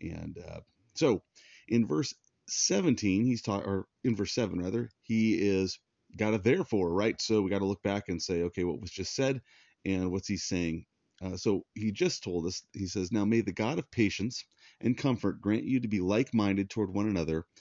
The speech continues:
according to Christ Jesus, that you may, with one mind and one mouth, glorify the God and Father of our Lord Jesus Christ." Therefore, all right, so in light of that,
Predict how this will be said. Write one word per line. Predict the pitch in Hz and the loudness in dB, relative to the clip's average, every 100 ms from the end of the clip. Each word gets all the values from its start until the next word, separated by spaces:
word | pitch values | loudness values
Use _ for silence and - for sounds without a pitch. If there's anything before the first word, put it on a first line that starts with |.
| _ - | _ -12
according | - 107 98 | -6 0 0
to | 92 | -2
Christ | - 87 85 | -2 -2 -4
Jesus, | - 78 73 - - _ _ _ - | -8 -8 -8 -12 -16 _ _ _ -4
that | |
you | 104 127 | 0 2
may, | 156 110 87 87 92 _ _ - - | 4 2 2 0 -2 _ _ -12 -6
with | 98 | -6
one | 98 107 156 | -2 0 0
mind | 160 131 87 82 80 - | 0 0 0 -2 -6 -4
and | 101 | 0
one | 104 156 156 | 2 0 -2
mouth, | 151 - - _ _ _ _ | -4 -6 -10 _ _ _ _
glorify | 104 107 104 101 92 90 90 _ _ - | -2 0 0 -2 -2 -2 -4 _ _ -10
the | 85 | -4
God | 92 90 95 92 - _ _ | -2 -2 -2 -4 -8 _ _
and | 85 - | -8 -6
Father | 92 92 90 | -4 -2 0
of | 85 | -2
our | 82 | -4
Lord | 80 80 | -4 -6
Jesus | 71 82 78 - | -6 -6 -8 -12
Christ." | - - - _ _ _ _ - _ _ - | -16 -16 -20 _ _ _ _ -20 _ _ 0
Therefore, | 104 185 190 208 180 - - _ - | 4 6 4 4 4 0 -6 _ -6
all | |
right, | 90 90 | -4 -2
so | - 95 | 0 -2
in | 82 98 | 0 2
light | 151 | 2
of | 143 | 2
that, | 98 | 0